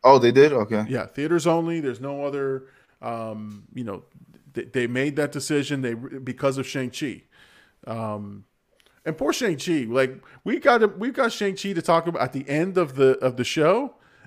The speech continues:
Speaker 2: and we're already at an hour and thirty almost, and so I don't know that we're gonna get
Speaker 1: It
Speaker 2: to
Speaker 1: seems like,
Speaker 2: Shang-Chi.
Speaker 1: <laughs> yeah,
Speaker 2: <laughs>
Speaker 1: we, last week we, we were planning on talking about it. We don't wanna ruin it for, uh,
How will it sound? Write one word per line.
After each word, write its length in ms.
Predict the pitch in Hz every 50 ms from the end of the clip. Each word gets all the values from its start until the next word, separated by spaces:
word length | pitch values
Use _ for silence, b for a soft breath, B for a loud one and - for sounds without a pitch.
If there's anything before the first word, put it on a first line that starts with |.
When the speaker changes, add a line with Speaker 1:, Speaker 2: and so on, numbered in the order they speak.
| b -
Speaker 2:
and 140 | 131 139 151
we're 140 | 170 190 202
already 240 | 196 202 190 185 175
at 60 | 156
an 120 | 151 147
hour 260 | 151 156 160 160 156 143
and 100 | 131 110
thirty 320 | 151 147 147 139 117 110
almost, 480 | 107 104 107 113 110 110 110 - - -
and 160 | 117 117 -
so 280 | - 127 117 113 110
I 100 | 95 120
don't 140 | 143 156 156
know 120 | 160 156 143
that 120 | 143 120
we're 120 | 131 185
gonna 240 | 143 - - 175 160
get 280 | 135 123 139 151 147 160
Speaker 1:
It 80 | 151
Speaker 2:
to 40 | 156 -
Speaker 1:
seems 260 | 208 202 196 190 185
like, 180 | 202 190 180
Speaker 2:
Shang-Chi. 580 | - 262 285 - - - - 160 - - 233 202
Speaker 1:
<laughs> 40 | 175
yeah, 360 | 175 180 190 185 185 170 156
Speaker 2:
<laughs> 80 | 156 -
Speaker 1:
we, 120 | 196 180 156
last 380 | 151 131 131 151 160 160 165
week 220 | 160 165 180 165 147
we, 180 | 151 147 151
we 100 | 147 147
were 180 | 143 139 143 139
planning 300 | 139 - 165 151 147 151
on 80 | 147 139
talking 260 | - 156 151 147 147
about 220 | 147 151 151 151
it. 80 | 147 135
We 120 | 131 135
don't 120 | 135 139 139
wanna 220 | 139 135 131 127
ruin 300 | 127 131 135 139 139 139
it 100 | 135 131
for, 260 | 131 - 131 127 123 120
uh, 440 | 117 113 110 110 110 107 110 -